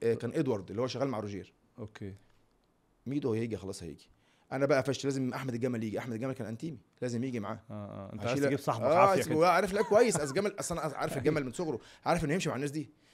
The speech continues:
Speaker 1: بس
Speaker 2: مم.
Speaker 1: جمل يعني كان عمل حتة غ-، حركة غبية قوي، جاي مصاب.
Speaker 2: آه.
Speaker 1: يعني انت هتيجي تعمل ايه؟ يعني طب كنت صبرت شوية، قلت يا
Speaker 2: آه.
Speaker 1: حاجة، لا، جه. فمش قادر يجري، مش قادر يجريهم، مع ان جمل لو فايق كان، كان لعب عليهم،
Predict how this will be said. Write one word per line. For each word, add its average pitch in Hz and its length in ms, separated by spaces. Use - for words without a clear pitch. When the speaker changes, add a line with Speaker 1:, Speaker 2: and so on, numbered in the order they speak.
Speaker 1:
بس 110 260
Speaker 2:
مم. 117 60
Speaker 1:
جمل 170 340
يعني 117 240
كان 104 200
عمل 170 240
حتة 117 300
غ-، - 40
حركة - 360
غبية 131 300
قوي، 147 300
جاي 165 160
مصاب. 160 380
Speaker 2:
آه. 104 220
Speaker 1:
يعني 110 120
انت 110 120
هتيجي 151 200
تعمل 170 300
ايه؟ 147 300
يعني 95 300
طب - 140
كنت 113 200
صبرت 127 360
شوية، 113 280
قلت 120 180
يا 104 40
Speaker 2:
آه. 98 40
Speaker 1:
حاجة، 117 120
لا، 127 100
جه. 127 200
فمش 117 280
قادر 135 280
يجري، 113 320
مش 104 120
قادر 135 100
يجريهم، 123 280
مع 113 100
ان 143 120
جمل 156 220
لو 131 100
فايق 160 240
كان، 117 160
كان 117 240
لعب 123 280
عليهم، 95 380